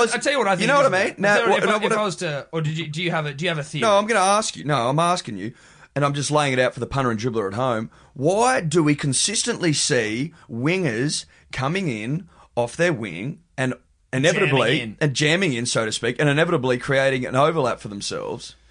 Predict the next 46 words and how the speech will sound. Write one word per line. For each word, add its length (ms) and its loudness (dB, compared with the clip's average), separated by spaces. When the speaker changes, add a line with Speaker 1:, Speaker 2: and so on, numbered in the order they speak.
Speaker 2:
or 120 2
against 380 0
themselves? 580 -8
And 120 2
it 60 2
happens 300 0
time 420 -2
and 180 -2
time 400 0
and 140 0
time 280 2
and 100 -2
time 200 0
again. 420 -2
And 100 0
if 100 -4
you 80 -4
don't 220 0
think 200 -8
these 200 0
fucking 320 -2
elite 320 0
players 580 2
aren't 160 0
gonna 140 -4
be 80 -2
able 140 2
to 100 -4
exploit 680 -2
that 380 -4
if 160 -8
you 100 -4
come 240 -2
in 80 -2
off 160 -6
your 100 -6
wing, 420 -6
then 160 0
you're 120 0
an 80 0
idiot. 340 -2
And 180 0
yet 160 0
we 80 2
see 260 2
it 160 -6